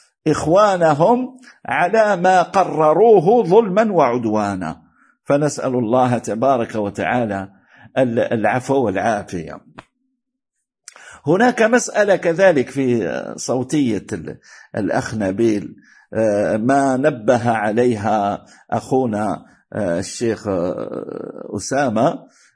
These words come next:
آه، آه، هي في آخر ما قال، في آخر ما قال، يعني كأنه يشكو، آه، ظلم إخوانه و-، وما أنا لا أعلق على هذاك الكلام اللي قالوا،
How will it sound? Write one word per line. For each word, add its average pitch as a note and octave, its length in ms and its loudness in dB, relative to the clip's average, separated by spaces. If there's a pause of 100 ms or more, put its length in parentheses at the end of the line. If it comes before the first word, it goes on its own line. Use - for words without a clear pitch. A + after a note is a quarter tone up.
آه، - 40 -6
آه، G3 800 0
هي G#3+ 320 0
في G3+ 380 0
آخر F3 720 0
ما C#3 260 2
قال، A2+ 440 -2 (720)
في C#3 200 -2
آخر B2+ 520 0
ما G#2+ 180 -4
قال، A#2+ 420 -2
يعني G#2 300 -6
كأنه A2 760 -4 (480)
يشكو، A#2 880 -2 (480)
آه، G2+ 840 -2
ظلم C#3 320 0
إخوانه A2 1200 -2 (460)
و-، A2 600 0 (300)
وما C4+ 320 0
أنا A3+ 140 2
لا G#3 240 2
أعلق F3 400 0
على D3 140 0
هذاك C#3+ 280 -2
الكلام C3 360 -4
اللي A#2 120 0
قالوا، G2 640 -2